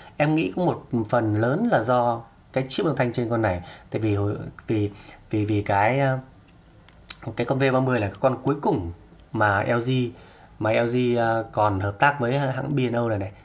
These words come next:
để mà làm cái âm thanh, ờ, tinh chỉnh cho cái, ờ, D C của con này. Thì em cũng nói luôn là chất âm trên con V ba mươi này, nếu mà em đang nói nghe bằng tai nghe nhé,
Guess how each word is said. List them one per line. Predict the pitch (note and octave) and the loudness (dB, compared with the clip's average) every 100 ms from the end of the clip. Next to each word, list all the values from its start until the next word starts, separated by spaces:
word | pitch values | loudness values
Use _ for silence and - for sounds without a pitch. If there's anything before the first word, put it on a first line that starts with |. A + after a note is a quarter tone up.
| - | -16
để | G#2+ F#2 | -8 -6
mà | F#2 | -4
làm | F#2+ F#2+ F#2 | -2 -2 -2
cái | F#2 F#2+ G2+ | -6 -6 -4
âm | - | -4
thanh, | A2 A2+ A2 G#2 - - - - | -2 -2 -4 -8 -12 -20 -20 -12
ờ, | - | -6
tinh | A#2 - | -4 -2
chỉnh | F#2 E2+ | -4 -6
cho | G2 | -6
cái, | G2+ G#2+ | -4 -4
ờ, | A2+ A2+ A2+ G#2+ A2 B2 | -4 -4 -4 -4 -6 -4
D | B2 G#2+ | -4 -2
C | B2 G#2 | -2 -4
của | G2 | -2
con | G#2+ | -2
này. | G2+ - - - - - | -2 -4 -12 -20 -20 -6
Thì | A#2 A2 G#2 - - - - - - - - - | -2 0 -2 -10 -20 -20 -20 -20 -20 -20 -20 -4
em | D3+ | 0
cũng | F3+ | 2
nói | E3 | 4
luôn | E3+ D3+ | 4 2
là | G#2 - | 0 -2
chất | - - | -2 4
âm | F#3 E3+ D#3+ D#3 - - - - | 2 4 0 -2 -10 -20 -20 -8
trên | - D#3+ | -2 0
con | D3+ | 2
V | D3+ C#3+ | 2 2
ba | C#3+ | 2
mươi | C#3+ | 2
này, | A#2+ G#2+ G#2+ | 0 -2 -2
nếu | C#3+ | 0
mà | D#3+ B2+ - | 0 -2 -4
em | - C3 | -2 2
đang | |
nói | C3 C#3+ | 2 2
nghe | C#3 | 2
bằng | A#2+ | 0
tai | C3 | -2
nghe | B2+ C#3+ | 0 2
nhé, | C3 | 2